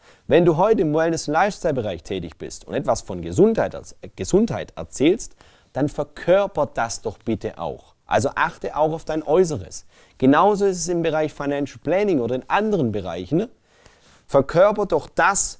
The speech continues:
was du verkaufst. Nämlich du bist das Produkt. Und ein weiterer wichtiger Ansatz ist auch das Thema zu nah herangehen. Das heißt, wenn du heute einen Direktkontakt durchführst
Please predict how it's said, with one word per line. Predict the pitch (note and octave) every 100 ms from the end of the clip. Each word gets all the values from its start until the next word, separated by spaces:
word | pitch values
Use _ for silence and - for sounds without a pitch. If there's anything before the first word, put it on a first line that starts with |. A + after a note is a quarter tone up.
| _
was | B2+ C3+ -
du | - F3 G3 -
verkaufst. | - C#3 - - C#3+ G#2+ -
Nämlich | B2 C#3+ - -
du | B3 A#3+ F3 G2+ - _ -
bist | A#2+ -
das | G2 -
Produkt. | - F#2+ F2 - - - _ _ _ _ - _ _ _ -
Und | C3+ D3+ D3+ - - _ _ _ -
ein | B2+
weiterer | E3+ A3 G#3+ G3+ G3 -
wichtiger | D3 G3+ - F3+ D#3
Ansatz | F3 E3+ E3 D3
ist | C#3
auch | D3+ D3+
das | D3+ -
Thema | D#3 D#3 D#3 D3+ D3 - _ _ _ -
zu | - D#3+
nah | D3+ C#3 C#3 C#3+ - _ _
herangehen. | C3 B2+ C#3+ E3 D#3 G#2+ D2+ - _ _ -
Das | G#2+
heißt, | F3+ G3 -
wenn | F#3+
du | F#3+ D3+
heute | F3 G#3 G3+
einen | F3+ D#3
Direktkontakt | C#3+ F3 F#3+ - D3 C3 - -
durchführst | A3 A#3+ - - G2+ C2+ - -